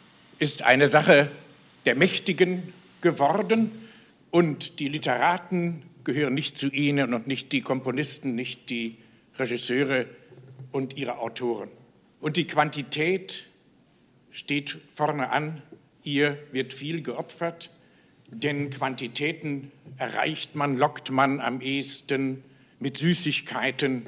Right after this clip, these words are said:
von der Mühle im Schwarzwald bis hin zu Hitparaden. Die großen künstlerischen Unternehmungen des Rundfunks, etwa gar Unternehmungen, die unpopuläre Ansprüche stellen,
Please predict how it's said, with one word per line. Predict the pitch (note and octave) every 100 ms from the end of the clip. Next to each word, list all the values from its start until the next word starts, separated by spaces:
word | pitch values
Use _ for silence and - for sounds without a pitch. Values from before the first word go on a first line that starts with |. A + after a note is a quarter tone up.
| -
von | C#3
der | B2 B2
Mühle | D3 D3+
im | A#2+ A#2+
Schwarzwald | - B2 C#3+ - C3 B2+ B2 -
bis | A#2 A2+
hin | C3 C3+ C3 - - _ _ _ _ _
zu | - B2 C3 B2 B2+ - _ -
Hitparaden. | B2+ - - G#2 F#2+ F2+ F2 G2 - - - - - _ _ _ C#3
Die |
großen | C#3 D#3 C4+ - D#3
künstlerischen | F#3+ A3 A3 E3+ D#3+ D#3
Unternehmungen | D3+ C#3+ C3 C#3 F3 F3 D#3+ D#3 D#3 D#3+ - - _ _ _ -
des | C#3 -
Rundfunks, | B2+ C#3+ C#3 - C3+ C#3 C3 - - _ _ _
etwa | E3 E3 C3+ A#2+
gar | A2+ B2 C#3+ D3 D3 D3+ D3 - - _ _ _ _
Unternehmungen, | C#3+ C3 C3 C3+ C#3+ C#3+ C#3 C3+ C3+ C#3 - -
die | -
unpopuläre | A#2 F#3 F3 E3 - C#3 C#3 B2 B2+ A#2+ A#2
Ansprüche | D3 D3 - C3+ B2+ B2+
stellen, | - C#3 B2 B2 A#2+